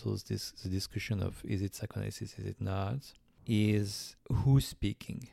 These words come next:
Is it psychoanalysis to the patient or is it psychoanalysis to the analyst? Because my sense is that as a patient and as an analyst, we do not experience the frame and the modification of the frame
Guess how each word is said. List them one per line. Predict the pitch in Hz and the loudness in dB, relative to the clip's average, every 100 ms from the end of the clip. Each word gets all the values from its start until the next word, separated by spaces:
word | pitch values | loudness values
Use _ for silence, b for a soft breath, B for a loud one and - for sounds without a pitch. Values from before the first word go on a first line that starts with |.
| - - | 0 6
Is | 110 | 8
it | 123 | 8
psychoanalysis | - 110 - 101 101 101 - 95 95 - - _ _ - _ - | 8 6 8 8 8 6 4 2 2 -4 -12 _ _ -20 _ 6
to | 120 107 104 - - | 8 8 6 -2 -10
the | - | -2
patient | - 117 - 175 - - - | 2 2 0 -2 -2 -8 2
or | 98 | 2
is | 95 | 2
it | - | -2
psychoanalysis | - - 107 104 107 101 | -6 -4 -4 -2 -2 -4
to | - - | -4 -4
the | 95 - | -2 0
analyst? | 107 104 101 - - - _ _ _ _ b b b b b b b - | 2 2 0 -8 -14 -18 _ _ _ _ b b b b b b b 4
Because | 110 - 110 107 104 101 - - | 6 8 8 8 6 2 -6 -4
my | 110 104 104 | 2 4 4
sense | - - 127 139 143 - - | 2 4 4 6 2 -2 -6
is | 135 101 101 98 | 2 4 4 -2
that | - 98 90 98 - - - _ _ | -2 2 2 0 -6 -14 -16 _ _
as | 113 104 | 4 4
a | 110 | 6
patient | - 123 - 123 | 6 6 4 2
and | 107 104 | 2 2
as | 101 101 | 0 2
an | 98 | 2
analyst, | 104 104 110 127 - | 4 4 4 2 0
we | 98 | -4
do | - | -4
not | 90 95 117 127 - | -2 4 6 4 0
experience | 110 - - 101 98 98 101 - - - - | -8 -10 0 2 4 2 0 -4 -8 -12 -6
the | 98 | -6
frame | - - 104 95 101 101 | -6 -2 2 2 2 0
and | 92 | -2
the | - | -2
modification | 92 92 92 - - 107 - 95 | -2 -2 -2 -4 0 0 2 -2
of | 92 - | -4 -4
the | |
frame | 98 - 101 - | -6 -4 -4 -4